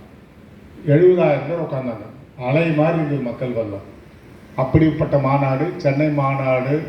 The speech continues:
இந்தியாவை திரும்பி பார்க்க வைத்தது. ஆனால் ஒரு அரசியல் சூழ்நிலையால், அரசியல் செல்வந்தர்களால்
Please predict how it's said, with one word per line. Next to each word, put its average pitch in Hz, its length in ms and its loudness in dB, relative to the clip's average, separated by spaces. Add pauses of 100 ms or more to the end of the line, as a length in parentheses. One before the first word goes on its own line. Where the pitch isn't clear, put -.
(920)
இந்தியாவை 147 680 4
திரும்பி 143 280 -2
பார்க்க 127 360 -4
வைத்தது. 113 360 -6 (1080)
ஆனால் 156 300 0
ஒரு 147 180 2
அரசியல் 165 500 -4
சூழ்நிலையால், 147 920 0 (500)
அரசியல் 147 800 -2 (1300)
செல்வந்தர்களால் 139 840 2